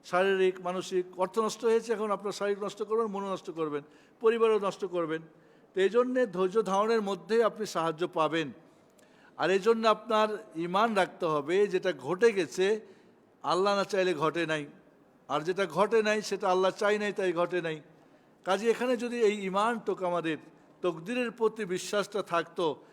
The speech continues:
আর সাথে তদবির করেন, তাহলে আপনি অধৈর্য হওয়ার কোনো কারণ নেই। তারপরে মানুষ যেহেতু আমরা দুর্বল, অধৈর্য হতেই পারি। তাহলে আপনাকে সহ্য-,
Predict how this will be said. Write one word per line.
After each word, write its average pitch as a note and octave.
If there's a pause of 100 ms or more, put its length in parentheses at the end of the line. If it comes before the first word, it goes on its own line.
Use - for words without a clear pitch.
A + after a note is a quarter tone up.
(240)
আর D#3
সাথে G3+
তদবির A3+
করেন, G#3+
তাহলে G#3+
আপনি G3
অধৈর্য F3+
হওয়ার F#3
কোনো F3+
কারণ E3 (120)
নেই। D3+ (460)
তারপরে A#3+
মানুষ G3
যেহেতু F#3
আমরা D#3+
দুর্বল, E3 (680)
অধৈর্য F#3
হতেই F#3+
পারি। D#3 (1300)
তাহলে F3+
আপনাকে F#3
সহ্য-, D3